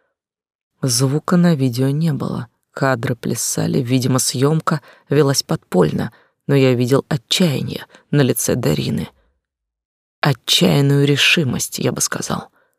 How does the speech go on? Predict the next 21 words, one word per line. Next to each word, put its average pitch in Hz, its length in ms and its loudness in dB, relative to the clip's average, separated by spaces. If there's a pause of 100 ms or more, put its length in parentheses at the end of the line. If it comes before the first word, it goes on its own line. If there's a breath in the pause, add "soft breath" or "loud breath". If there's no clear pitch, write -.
(520)
Такая - 240 -4
миниатюрная 123 760 -2
и 120 40 -4
в - 20 -8
то 131 100 -2
же 123 120 0
время 127 280 2
сильная, 123 600 -2 (300 soft breath)
сильнее 139 920 2 (160)
их 127 240 -2
всех. - 480 -2 (840)
Она 143 340 2
не 123 140 0
просто - 520 -8
сорвала 131 540 0
церемонию. 139 920 -2 (680 soft breath)
Она 147 220 2
выгоняла 143 640 0
всех - 300 -4
этих - 240 -4
шакалов, - 760 -2